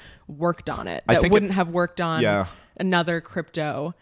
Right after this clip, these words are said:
Speaker 1: had they not been sold this narrative of, like, "We're gonna turn things around in the
Speaker 2: Right.
Speaker 1: third world with our decentralized finance yield pools."
Speaker 2: Yeah, I think that's definitely true. And, like, even if something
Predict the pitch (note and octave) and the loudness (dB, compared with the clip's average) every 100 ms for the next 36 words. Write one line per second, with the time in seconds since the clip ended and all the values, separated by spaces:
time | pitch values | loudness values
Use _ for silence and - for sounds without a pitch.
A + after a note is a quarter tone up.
0 | _ _ - F#3+ F3+ F3 E3+ E3 - E3+ | _ _ -2 0 2 0 0 -2 -4 -8
1 | - E3 D#3 E3 - E3 D#3 D#3 D#3+ E3 | -4 -2 -2 -4 -2 -4 -4 -6 -8 -10
2 | D#3 C#3+ - E3+ E3 D#3+ D3+ D3+ D3 _ | -8 -8 -8 -6 -4 -4 -4 -4 -8 _
3 | - - - - F#3 E3 D#3 D#3 D#3+ D#3 | -20 -20 -20 -4 -2 0 -2 0 0 0
4 | D#3 D3+ A#2 D#3 D3+ D#3 D3+ D3 D3 D3+ | -2 0 2 2 2 -2 -2 -4 -4 -6
5 | - - D#3+ D#3 D3+ D#3 - D#3+ D3+ - | -6 -2 -2 -2 -4 -4 -2 -2 -2 -4
6 | D#3+ D#3 D#3 - D#3+ D3+ - D#3 C#3+ E3 | -4 -4 -4 -4 -6 -4 -4 -4 -4 -6
7 | - A#2 F2+ - B2 C#3 B2+ - A2+ A2 | 0 2 2 2 2 4 4 4 2 2
8 | F2+ - F#2 F2+ G2 F#2+ F#2 B2+ C3+ B2 | -2 0 0 2 2 2 0 0 2 0
9 | - G#2+ G#2+ G2 | 0 0 0 0